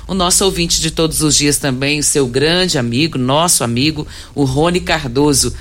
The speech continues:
desejando ao doutor Paulo toda a saúde, toda a felicidade que existe no dia de hoje.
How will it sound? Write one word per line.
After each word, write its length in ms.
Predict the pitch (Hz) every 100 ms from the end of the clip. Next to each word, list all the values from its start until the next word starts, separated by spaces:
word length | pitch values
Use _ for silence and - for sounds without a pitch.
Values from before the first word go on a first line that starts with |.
| - -
desejando 540 | 160 165 160 160 147 143
ao 60 |
doutor 320 | 139 139 143
Paulo 340 | 135 135 135 135
toda 240 | 160 160 151
a 20 |
saúde, 500 | - 127 127 143 131
toda 340 | - 135 131
a 40 | 131
felicidade 800 | - 131 123 - 127 131 123 - - -
que 80 | 147
existe 480 | 139 120 131 - 139
no 140 | 135
dia 260 | 123 135 127
de 180 | - 123
hoje. 360 | 117 - -